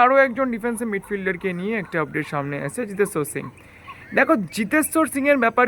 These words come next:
কিন্তু নতুন নয়, এই ফুটবলারটিকে নিয়ে আপডেট কিন্তু এর আগে আমি নিজে দিয়েছি, আমার চ্যানেলে ভিডিও রয়েছে, অনেক দিন আগে বলেছিলাম। তো জিতেশ্বর সিং, হ্যাঁ,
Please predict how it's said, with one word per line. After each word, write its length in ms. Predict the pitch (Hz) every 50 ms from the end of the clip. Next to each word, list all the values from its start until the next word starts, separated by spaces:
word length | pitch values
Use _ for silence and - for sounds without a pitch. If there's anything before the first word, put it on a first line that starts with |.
| 247 -
কিন্তু 260 | 254 240 240 202 254 254 240 214 190
নতুন 320 | 180 170 - - 226 220 202 180 151
নয়, 180 | 139 135 131 135 - - - - - - - - - - _ - 202
এই 60 | 240 254 -
ফুটবলারটিকে 720 | 262 240 208 220 254 254 254 254 254 254 - 233 233 247 240 240
নিয়ে 120 | 247 247 208
আপডেট 260 | 180 170 185 214 - - 226
কিন্তু 260 | 220 214 202 190 226 214 427 403 - -
এর 100 | 190 196 190 185
আগে 120 | 190 196 196 190
আমি 100 | 190 180 170 160
নিজে 140 | 156 185 180 165
দিয়েছি, 280 | 165 165 160 - - 196 202 - - - - - - - - - - - -
আমার 180 | 156 165 165 160 -
চ্যানেলে 320 | 185 175 175 185 190 196 196 165 180
ভিডিও 200 | 180 170 190 190 185
রয়েছে, 200 | 185 185 180 180 208 214
অনেক 120 | 240 247 254
দিন 80 | 262 220 202
আগে 100 | 214 233 208 202
বলেছিলাম। 380 | 208 214 202 - 214 208 220 240 220 - - - - - - - - - - -
তো 80 | 233 226 226 220 214 202 160 -
জিতেশ্বর 460 | 262 269 311 339 311 - 330 330 294 -
সিং, 100 | 339 339 311 269
হ্যাঁ, 160 | 294 302 269